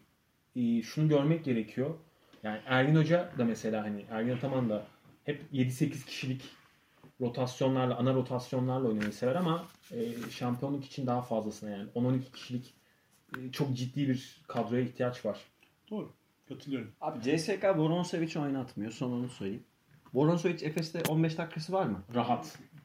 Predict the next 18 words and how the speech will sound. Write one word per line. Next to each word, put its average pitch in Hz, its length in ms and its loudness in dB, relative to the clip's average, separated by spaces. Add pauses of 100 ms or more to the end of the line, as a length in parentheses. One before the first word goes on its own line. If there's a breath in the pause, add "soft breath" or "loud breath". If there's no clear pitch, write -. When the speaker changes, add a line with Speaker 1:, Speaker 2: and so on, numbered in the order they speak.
(160)
Speaker 3:
Bu 151 100 -4
kadar 95 220 -2
işte. 135 140 -2
Speaker 2:
Olmaz 131 240 -2
artık. 110 300 -8
Bitti. 113 280 -10 (320)
Kariyeri 120 300 -4
bitti. 139 380 -2 (200)
Speaker 3:
Bakacağız. 156 640 2 (100)
Speaker 2:
Yok, 131 100 -4 (240)
oynayamaz 131 280 0
Speaker 1:
Kurbanov 165 260 10
Speaker 2:
on 175 40 4
beş 165 80 2
Speaker 1:
düşünsene 156 340 2
Speaker 2:
dakika. 185 100 4
Speaker 1:
mesela 110 220 0
Efes'te. 104 400 -8